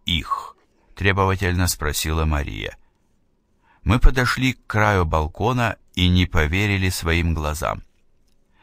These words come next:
Скелеты, которыми была наполнена пещера, вставали один за другим и поднимали головы кверху. Подбирая с пола оружие, они направлялись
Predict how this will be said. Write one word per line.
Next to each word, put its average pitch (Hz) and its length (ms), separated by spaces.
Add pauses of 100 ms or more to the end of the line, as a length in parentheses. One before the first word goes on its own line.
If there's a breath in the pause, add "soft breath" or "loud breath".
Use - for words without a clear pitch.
(120)
Скелеты, 107 680
которыми 90 460
была 85 280
наполнена 85 680
пещера, - 680 (520 soft breath)
вставали 107 680
один 87 420
за 85 140
другим 78 540 (340 soft breath)
и 80 100
поднимали 87 640
головы 95 500
кверху. - 640 (800 soft breath)
Подбирая 120 560
с - 100
пола 113 400
оружие, 123 480
они 104 280
направлялись 104 800